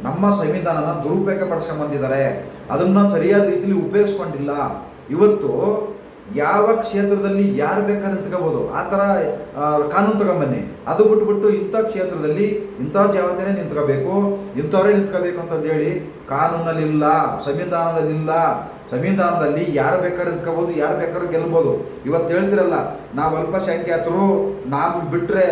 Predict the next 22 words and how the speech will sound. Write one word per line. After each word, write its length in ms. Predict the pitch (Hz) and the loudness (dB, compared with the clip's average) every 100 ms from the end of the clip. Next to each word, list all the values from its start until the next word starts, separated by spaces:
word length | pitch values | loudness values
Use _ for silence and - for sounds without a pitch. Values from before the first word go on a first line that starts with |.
| 151 151 151 120 | 0 -2 -6 -6
ಈ 160 | 135 127 | -6 -2
ಸರ್ಕಾರನೇ 500 | 135 151 175 185 190 | -4 -2 0 2 2
ಆಳಕ್ಕಾಗಲ್ಲ, 680 | 165 170 170 156 156 170 | 2 0 -2 -2 -2 -2
ಅಧಿಕಾರನೇ 420 | 175 170 175 175 165 | -2 -2 -4 -4 -2
ಮಾಡೋಕ್ಕಾಗಲ್ಲ" 420 | 160 160 156 156 | -4 -4 -4 -4
ಅಂತ 440 | 151 151 151 - - - | -2 -2 -2 -6 -8 2
ಹೇಳ್ತಾ 320 | 160 196 180 | 4 4 4
ಇದ್ರಲ್ಲ 220 | 160 160 | 0 0
ಕೆಲವರು. 680 | 147 135 131 170 185 - - - | -2 -2 -2 0 -2 -4 -8 -10
ನೀವು 640 | 120 165 208 208 - - - - - | -6 4 6 6 4 0 -6 -8 -2
ಬೇರೆ 360 | 160 202 208 | 2 6 6
ಜಾತಿಗೆ 400 | 208 185 - - | 6 2 -4 -8
ಓಟ್ 280 | 180 180 180 | -8 -6 -6
ಹಾಕಕ್ಕೆ 300 | 175 165 165 | -6 -10 -8
ಹೋಗ್ಬೇಡಿ. 640 | 160 151 151 139 - - 131 | -6 -2 -2 -2 -4 -8 -6
ನೀವು 120 | 151 | -2
ಲಿಂಗಾಯತರಿಗೆ 460 | 151 160 165 170 160 | 0 2 2 2 0
ಓಟ್ 140 | 156 | 0
ಹಾಕ್ಬೇಡಿ, 640 | 147 147 143 143 143 139 139 | 0 0 0 2 4 4 4
ಗೌಡ್ರಿಗೆ 340 | 160 175 190 | 2 4 2
ಓಟ್ 160 | 170 165 | 2 0
ಹಾಕ್ಬೇಡಿ. 760 | 147 151 139 139 143 139 - | -2 -2 0 2 2 0 -2